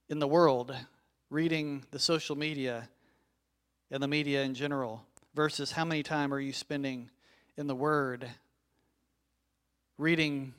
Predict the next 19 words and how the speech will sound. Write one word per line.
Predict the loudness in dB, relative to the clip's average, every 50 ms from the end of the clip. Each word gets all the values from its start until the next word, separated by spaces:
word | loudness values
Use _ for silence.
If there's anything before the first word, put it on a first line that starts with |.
| _ _ -4
the | 0 2
Word | 4 4 6 6 4 4 2 0
of | -4 -6 -6 -6
the | -6 -4
Lord | -2 -2 0 0 0 0 -2 -4 -6 -10 -14 -14 _ _ _ _ _ _ _ -12
in | -10 -6
prayer | -4 0 2 4 4 4 2 2 0 -4 -6 -12 -20 _ _ _ _ _ _ _ -8 -6
and | -2 -2
in | -2 -2
intercession? | -2 -4 -4 -6 -6 -2 0 0 0 0 -4 -8 -8 -10 -12 -16 _ _ _ _ _ -20 _ _
What's | 0 0 0 4 4
your | 4
ratio? | 6 6 6 6 4 2 -2 -2 -2 -4 -4 -8 -12 -16 _ _ _ _ _ _ _ _ _ _ _ _ _ _ _ _ -20 _ _ _ _ _ _ _ _ _ -4
Are | -2 0
you | 0 0 0
two-to-one, | 2 4 6 6 8 8 8 8 8 8 8 6 4 0 -4 -6 -12 _ _ _ _ _ _ _ _ _ _ _ -4
world | 2 6 8 8 10 10 8 6 6 4 2 0 0 -10
versus | -6 0 0 0 0 2 -2 -4 -4 -2
Word? | -2 0 2 2 2 0 -2 -4 -4